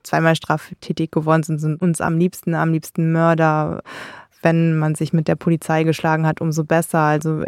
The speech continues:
er, er wollte die, die wirklich Schwerverbrecher wollte er auch haben. Und er, er sagt, wir können eure kriminellen Talente nutzen. Und er hat das aber, ähm,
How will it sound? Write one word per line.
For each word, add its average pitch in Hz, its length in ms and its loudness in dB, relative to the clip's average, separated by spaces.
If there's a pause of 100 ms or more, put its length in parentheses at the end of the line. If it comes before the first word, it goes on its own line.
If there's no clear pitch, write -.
er, - 160 -6
er 160 220 -2
wollte 156 360 2
die, 156 360 -2 (1000)
die 175 300 0 (160)
wirklich 170 680 0 (160)
Schwerverbrecher 165 800 0
wollte 156 260 0
er - 180 -2
auch - 180 -10
haben. 156 180 -4
Und 151 160 -4
er, - 320 -4
er 160 100 -2
sagt, - 520 -6
wir 165 100 0
können 165 380 -2
eure 160 320 0
kriminellen 160 640 0
Talente 151 880 -2
nutzen. 160 680 0 (720)
Und 175 420 6 (760)
er 170 220 0
hat 175 160 0
das 214 280 0
aber, 185 800 0 (180)
ähm, 175 540 -2